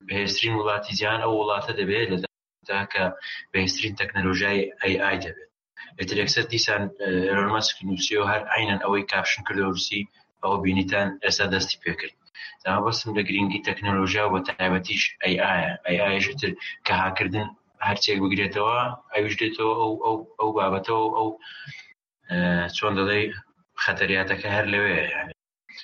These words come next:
ئەگەر هاکردن لە کۆمپیوتەر و لە تۆڕێک وەکو کلیکس بێ، ئەو وەختە شتێکی واش زۆر دوور، دوور مە-، دوور نابیدرێ.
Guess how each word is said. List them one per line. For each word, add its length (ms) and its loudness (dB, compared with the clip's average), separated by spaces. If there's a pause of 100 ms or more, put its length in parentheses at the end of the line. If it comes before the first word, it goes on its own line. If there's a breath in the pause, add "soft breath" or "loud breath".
(220 loud breath)
ئەگەر 240 2
هاکردن 440 -2 (100)
لە 140 2
کۆمپیوتەر 420 0
و 120 2
لە 120 2
تۆڕێک 300 0
وەکو 340 -2
کلیکس 440 0
بێ، 140 0 (560 loud breath)
ئەو 120 0
وەختە 300 0 (760)
شتێکی 600 2
واش 200 2 (160)
زۆر 240 2
دوور، 140 2 (160)
دوور 260 2
مە-، 180 2 (120)
دوور 220 2
نابیدرێ. 440 2